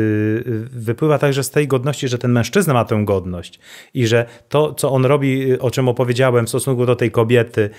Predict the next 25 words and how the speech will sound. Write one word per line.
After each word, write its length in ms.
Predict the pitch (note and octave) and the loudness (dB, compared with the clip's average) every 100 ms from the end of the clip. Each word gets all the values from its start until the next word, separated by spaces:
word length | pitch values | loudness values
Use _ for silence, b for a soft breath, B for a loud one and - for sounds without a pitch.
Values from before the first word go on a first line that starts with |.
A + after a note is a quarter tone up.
| B | B
wychodzącej 580 | A2+ A#2 A2+ B2 A#2+ A#2 | -2 0 2 2 2 0
z 100 | G#2 | -2
piany 280 | - A#2+ A#2 | 2 2 4
morskiej, 680 | A2+ G2+ G2+ - G#2+ C3 E3 B B B _ | 2 2 -2 -4 -2 -2 -4 B B B _
to, 400 | - A#2+ B2 B2+ C#3+ A#2 A2+ A2 A2+ | 2 4 4 2 2 4 4 4 0
y, 40 | |
także 460 | - C3+ A2+ B2+ - | 0 0 2 0 2
on, 260 | C3 B2+ C3+ - | 0 0 -4 -6
y, 120 | C3+ A#2 | -4 -2
konstytuuje 1040 | C3 B2 B2+ A#2+ B2+ C#3+ B2+ G#2+ A#2 D3 - | 0 0 0 0 0 2 2 2 2 -2 -4
i 80 | |
wyraża 480 | G#2+ A#2 A#2+ A#2+ B2+ | 0 2 4 0 -2
swoją 460 | B2 - E3 A2+ G#2 | -6 -2 0 0 0
godność. 680 | F#2+ F2+ E2+ E2 - - b b b b | -4 -4 -10 -12 -16 -20 b b b b
Że 100 | A2+ | 0
właśnie 260 | A#2+ - A#2+ | 0 0 0
dlatego, 360 | A2+ E3 E3 C#3+ - - b | 2 2 2 2 0 -14 b
że 140 | G#2+ A2+ | 2 4
jestem 400 | D#3+ - C#3 A#2 | 4 2 0 2
mężczyzną, 880 | G#2+ G#2 - F3 G#2+ G2 F#2+ C#3 D#3+ _ b b b - | 0 -2 -2 -4 -2 -4 -4 -6 -10 _ b b b -2
to 200 | A#2 B2 | 0 2
właśnie 280 | B2+ A#2 | 0 -2
tak 200 | G#2+ G#2+ | -2 -4
się 120 | - G2+ | -2 -4
zachowam. 640 | G2 - D#3 G2+ D#2 D#2 | -4 -2 -2 -2 -8 -14